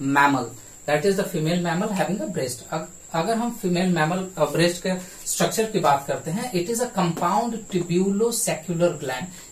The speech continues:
ये कंपाउंड tubulosecular gland है, that is a, it is a glandular structure, glandular structure, that is they having a gland and this is a modified sweat gland।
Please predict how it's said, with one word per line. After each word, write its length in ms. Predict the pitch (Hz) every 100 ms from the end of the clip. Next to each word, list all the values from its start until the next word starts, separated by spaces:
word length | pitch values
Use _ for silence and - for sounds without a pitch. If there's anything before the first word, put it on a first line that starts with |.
| 165
ये 60 |
कंपाउंड 640 | 165 170 165 175 185 220
tubulosecular 880 | 214 185 160 175 202 - - 170 196 185
gland 300 | 190 196 190
है, 160 | 226 226
that 200 | 151 196
is 140 | 202
a, 80 | 233 -
it 160 | 160 202
is 120 | 208
a 80 | 175 170
glandular 640 | 160 160 156 170 190 214 143
structure, 520 | - - - - 127 - - - - - - 151 151
glandular 1000 | 160 165 180 165 143 160 170 190 220 226 - - - - - - - - - - -
structure, 640 | - - 156 - 208 233 - - - -
that 240 | 165 - 220
is 160 | 190
they 120 | 175
having 300 | 160 147 185
a 100 | 226 175 165
gland 340 | 147 139 - - - - - - -
and 200 | 196 233 - - - - - 160
this 200 | 170 175
is 120 | 233
a 80 | 247
modified 680 | 185 156 160 165 180 185 233
sweat 440 | - - 175 170 170
gland। 380 | - 135 123